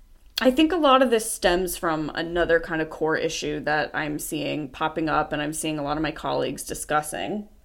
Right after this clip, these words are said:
which is this idea of,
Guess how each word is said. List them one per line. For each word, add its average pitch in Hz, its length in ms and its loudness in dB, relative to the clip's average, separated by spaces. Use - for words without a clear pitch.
which 226 280 4
is 240 160 2
this 220 180 0
idea 196 500 4
of, 175 500 0